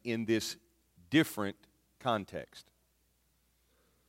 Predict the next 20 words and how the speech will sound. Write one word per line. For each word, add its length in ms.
First 220
Thessalonians 500
four 340
thirteen 580
through 220
eighteen 600
is 220
a 80
scripture 720
that 160
I 280
often 640
read 680
at 320
funerals. 580
And 160
it's 120
an 120
appropriate 680
reading 540